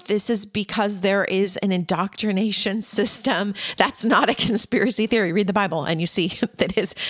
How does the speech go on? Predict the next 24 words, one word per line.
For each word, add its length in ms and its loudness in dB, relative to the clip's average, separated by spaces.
there 140 4
is 120 0
a 80 0
system, 540 0
uh, 220 2
a 60 -2
systematic 920 0
attack. 500 -4
And, 100 -2
you 80 0
know, 300 2
great 220 0
leaders 360 0
like 160 -4
Neil 140 0
Postman, 640 0
Mel 180 -2
Levine, 400 -2
George 280 -2
Barna, 300 -2
they've 180 -2
been 200 -2
warning 320 -2
us 220 -4